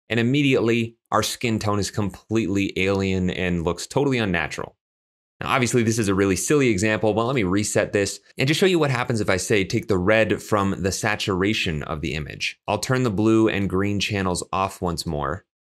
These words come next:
And now what's happening is it's taking the saturation value of every pixel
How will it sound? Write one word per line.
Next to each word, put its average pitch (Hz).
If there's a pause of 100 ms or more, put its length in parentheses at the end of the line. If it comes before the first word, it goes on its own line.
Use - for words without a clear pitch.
And 107
now 135
what's 117
happening 120
is 107
it's 110
taking 147
the 107
saturation 127
value 98
of 85
every 87
pixel 92